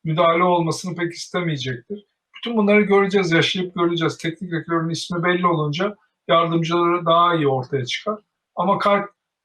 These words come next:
gelmese de o bölgedeki Fenerbahçeliler için her zaman, e, bir elçidir.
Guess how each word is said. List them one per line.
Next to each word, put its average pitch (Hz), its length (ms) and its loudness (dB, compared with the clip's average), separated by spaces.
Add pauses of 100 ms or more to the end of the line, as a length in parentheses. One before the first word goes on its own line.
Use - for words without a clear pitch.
gelmese 185 640 0
de 190 240 -6 (500)
o 202 200 4
bölgedeki 175 520 0
Fenerbahçeliler 170 800 0
için 170 260 -6
her 185 180 4
zaman, 165 500 -2
e, 156 420 -8
bir 160 280 2
elçidir. 151 640 -4